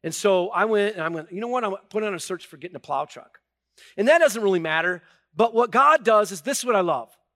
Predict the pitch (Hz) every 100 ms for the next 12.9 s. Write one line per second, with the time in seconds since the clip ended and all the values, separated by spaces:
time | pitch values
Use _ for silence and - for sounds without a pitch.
0 | _ _ _ _ _ _ - 247 240 190
1 | 208 277 302 247 247 233 185 160 277 294
2 | 247 233 254 254 220 180 175 - 139 127
3 | 120 127 - _ _ _ _ _ _ -
4 | 175 202 131 101 92 _ _ _ _ _
5 | _ _ _ _ _ _ _ _ _ _
6 | _ _ _ _ 185 - 262 247 - -
7 | _ _ 233 330 330 285 226 208 - 254
8 | 277 233 185 185 185 _ _ - - 220
9 | 226 - 196 175 180 285 240 190 - 170
10 | 147 160 156 156 208 - 202 170 151 156
11 | 247 233 - - 175 - 240 254 220 -
12 | 214 220 208 190 160 165 143 117